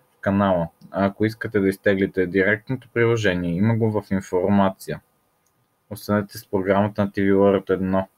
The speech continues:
телевизия Television. От нас довиждане, уважаеми зрители, до четвъртък в осемнайсет часа, двайсет и шести ноември.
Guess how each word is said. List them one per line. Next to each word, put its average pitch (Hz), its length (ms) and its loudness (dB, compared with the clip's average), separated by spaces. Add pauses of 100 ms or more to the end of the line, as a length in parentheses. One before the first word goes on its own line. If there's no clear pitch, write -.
(280)
телевизия 95 480 0
Television. 104 640 2 (800)
От - 180 -4
нас 98 260 2
довиждане, 117 580 -2
уважаеми 117 420 0
зрители, 110 440 -2
до 101 180 2
четвъртък 104 640 -4
в - 60 -20
осемнайсет 98 680 -2
часа, - 240 -6
двайсет 98 340 0
и - 40 -14
шести - 400 -4
ноември. 90 560 -6